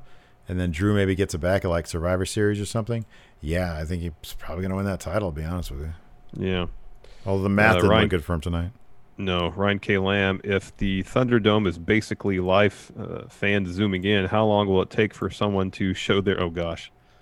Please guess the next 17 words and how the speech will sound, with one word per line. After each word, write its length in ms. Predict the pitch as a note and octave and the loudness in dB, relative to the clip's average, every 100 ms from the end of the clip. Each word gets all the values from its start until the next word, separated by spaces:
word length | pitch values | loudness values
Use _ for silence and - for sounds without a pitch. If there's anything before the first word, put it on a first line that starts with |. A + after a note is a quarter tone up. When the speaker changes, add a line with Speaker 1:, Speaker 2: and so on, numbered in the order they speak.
| _ | _
Speaker 2:
"show 200 | - G#2+ | -4 0
their 160 | G2+ G2 | 6 6
goods 420 | - A2+ A2 F#2 | 8 8 6 4
in 100 | F#2 | 0
the 100 | F#2 | -4
Thunderdome?" 580 | - A2+ G2 E2+ E2 E2 | 0 0 2 0 -4 -4
It 60 | G#2+ | -2
hasn't 240 | D#3+ C#3+ | 0 2
Speaker 1:
They're 80 | C3 | 6
Speaker 2:
happened 240 | D3+ D3 | 6 6
in 60 | F#2 | 4
the 40 | F#2 | 6
N 40 | |
B 40 | A#2+ | 8
A 240 | G#2+ G#2+ F2+ | 8 6 4
Speaker 1:
goods. 80 | E2+ | 0
Speaker 2:
yet. 220 | E2+ - | -4 -8